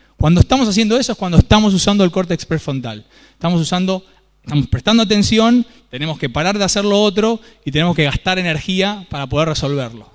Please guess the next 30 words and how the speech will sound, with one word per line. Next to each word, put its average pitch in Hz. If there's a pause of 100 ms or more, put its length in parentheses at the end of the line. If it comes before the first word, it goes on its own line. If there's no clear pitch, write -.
¿Está -
bien? 196 (180)
Ese 170
es 156
el 147
córtex 156
prefrontal 160 (600)
en 131
pleno 170
uso. 123 (220)
Es 156
decir, 160 (240)
no 202
puedo 254
hacer 196
esa 185
suma 202
complicada 175 (380)
y 175
estar 196
pensando 180
en 185
otras 175
cosas 175
al 160
mismo 160
tiempo. 110 (140)
Tengo 147
que 151
frenar, 214